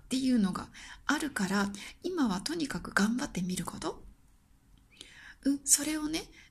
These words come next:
見えないかもしれない。なかなか結果が伴わないかもしれない。でも、やめないこと。頑張り続けること。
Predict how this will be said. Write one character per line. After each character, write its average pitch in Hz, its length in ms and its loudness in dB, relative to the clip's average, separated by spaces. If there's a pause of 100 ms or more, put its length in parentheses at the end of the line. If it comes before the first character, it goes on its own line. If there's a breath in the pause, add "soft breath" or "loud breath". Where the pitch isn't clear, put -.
見 269 180 8
え 359 80 2
な 330 180 0
い 320 100 -2
か - 180 -4
も 339 100 -4
し 247 160 4
れ 196 140 4
な 214 100 0
い。 - 80 -4 (280 loud breath)
な 254 100 0
か 262 120 -4
な 285 120 -2
か 285 100 0
結 277 240 -6
果 - 80 -6
が 269 140 -2
伴 285 400 -2
わ 339 60 -4
な 320 140 0
い 294 60 -4
か 294 80 -6
も 320 100 -4
し 285 140 2
れ 208 100 0
な 196 140 2
い。 262 80 -4 (320 loud breath)
で 320 100 0
も、 330 360 -4 (640 loud breath)
や 208 160 0
め 294 100 4
な 233 160 6
い 226 100 2
こ 208 140 -4
と。 202 160 -8 (460 loud breath)
頑 262 240 2
張 285 80 -2
り 240 120 -4
続 233 280 2
け 277 120 0
る 262 100 -2
こ - 140 -8
と。 - 80 -8